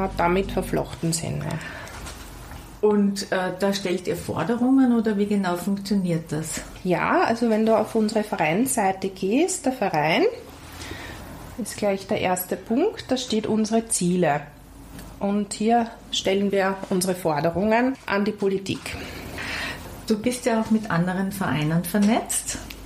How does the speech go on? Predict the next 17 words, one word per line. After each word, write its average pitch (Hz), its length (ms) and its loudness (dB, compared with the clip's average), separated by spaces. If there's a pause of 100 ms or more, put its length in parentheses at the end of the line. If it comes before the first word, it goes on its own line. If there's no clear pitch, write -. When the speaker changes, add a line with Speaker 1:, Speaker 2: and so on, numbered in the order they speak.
(540)
Speaker 2:
Welche 185 280 0
Vereine 185 440 2
sind 202 360 2
das? 302 140 4 (840)
Speaker 1:
Also 214 200 0
fema 233 480 2
ist - 260 0
Mitglied 226 420 0
beim 208 300 4
Österreichischen 185 500 0
Frauenring. 208 480 2 (1160)
Da 180 240 2
sind 214 300 2
wir 208 340 4 (100)
sehr 185 280 0
gut 359 360 2 (440)
vernetzt 240 600 2